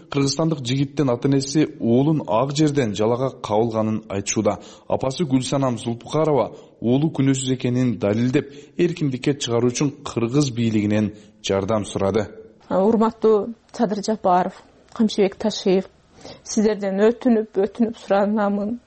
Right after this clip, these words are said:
Speaker 2: Менин баламды, балама жардам берип коюңуздар. Менин балам бөөдө ошол жерде калып кетпесин, бирөөнүн элинде, бирөөнүн жеринде. Э, мынтип согушка барса мен билбеймин. «Аман калсаң кайтасың,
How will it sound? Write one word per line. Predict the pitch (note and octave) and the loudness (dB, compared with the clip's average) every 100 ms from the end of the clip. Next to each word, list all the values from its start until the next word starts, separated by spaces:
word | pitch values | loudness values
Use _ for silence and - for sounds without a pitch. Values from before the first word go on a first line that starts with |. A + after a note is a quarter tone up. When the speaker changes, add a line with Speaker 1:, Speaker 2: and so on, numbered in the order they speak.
| - - - - | -20 -20 -20 -4
Speaker 2:
Менин | G3 G#3 | 2 4
баламды, | G#3 G#3+ G#3 A3 G3+ - A3 - | 4 4 2 2 2 0 -4 -2
балама | A3 G3+ G3+ G#3 | 2 4 2 2
жардам | A3+ A3+ A3 | 0 2 2
берип | G3+ G#3+ - | 2 0 -2
коюңуздар. | G3+ A3 - A3 A3 | 0 0 2 2 2
Менин | A3 G#3 G#3+ | 2 0 0
балам | G#3 G#3 A#3 A#3+ _ - | 0 0 -2 -10 _ -2
бөөдө | B3 C4 - | 2 2 0
ошол | - A3 | 0 0
жерде | A#3+ A#3 - | 0 -2 -6
калып | - C4+ - | -4 -4 0
кетпесин, | A#3+ - C4 C4+ C4+ | -2 0 -2 2 2
бирөөнүн | A3+ A3+ A3+ A3+ | 4 2 2 -2
элинде, | A#3 A#3 | 0 0
бирөөнүн | A3 A3 G#3+ A#3 | 0 -4 -2 0
жеринде. | A3+ A#3 A3 A#3 A3+ - - - - - - | 2 2 2 2 0 -12 -20 -20 -20 -20 -2
Э, | G3+ G#3+ G#3+ - - - - | 2 2 2 -2 -6 -10 -4
мынтип | A3 A3+ A3 - | -2 0 -2 -4
согушка | - - - | -4 -4 0
барса | A3 - G#3 | 0 2 2
мен | A3 G#3+ - - - - - | 2 0 -4 -20 -20 -6 2
билбеймин. | A#3+ A3+ C4+ A#3 F3 - - _ - _ - - _ _ _ - - _ _ - | 2 4 2 2 -2 -8 -18 _ -20 _ -20 -20 _ _ _ -20 -20 _ _ -2
«Аман | C4 B3 A#3+ | 0 0 -2
калсаң | A#3+ B3 G#3+ G3+ - | -2 -2 -4 -6 -8
кайтасың, | B3 C4+ B3+ B3 G3+ | -4 -2 -2 -4 -6